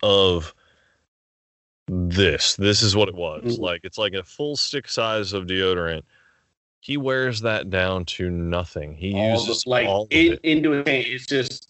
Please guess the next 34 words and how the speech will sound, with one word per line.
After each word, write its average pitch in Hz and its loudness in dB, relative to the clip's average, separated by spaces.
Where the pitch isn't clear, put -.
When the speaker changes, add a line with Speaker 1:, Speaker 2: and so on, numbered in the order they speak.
Speaker 2:
gone. 113 0
Like, 104 -8
uh, 123 2
like, 123 -2
you 123 -2
finish 151 4
the 131 2
last 131 4
little 143 0
piece 151 0
of 156 -2
soap 120 2
in 131 4
the 131 4
shower, 113 2
it's - -8
nothing, 135 4
and 110 0
you 127 0
just 127 0
rub 127 2
it 135 2
into 117 0
your 117 0
body. 104 2
It's 110 -8
gone. 104 0
It's 98 -4
like, 92 -6
"Well, 104 0
I 95 -6
guess 110 0
I'm 113 0
done 107 0